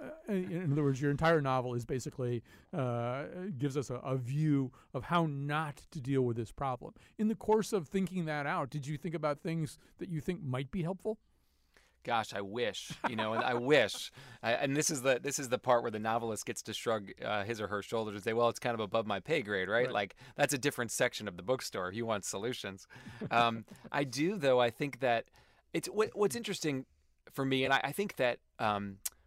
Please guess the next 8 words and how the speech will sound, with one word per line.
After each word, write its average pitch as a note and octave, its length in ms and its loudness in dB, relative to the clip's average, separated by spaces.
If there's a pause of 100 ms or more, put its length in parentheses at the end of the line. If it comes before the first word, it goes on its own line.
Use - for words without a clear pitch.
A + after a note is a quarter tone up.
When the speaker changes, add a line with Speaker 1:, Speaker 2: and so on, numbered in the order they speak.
(380)
Speaker 2:
I, A2 180 2
I B2 160 2
guess B2 260 0
I A#2+ 400 2
came A#2+ 340 -6
of G2 320 -6
age, G2 560 -8 (160)
uh, F#2 360 -2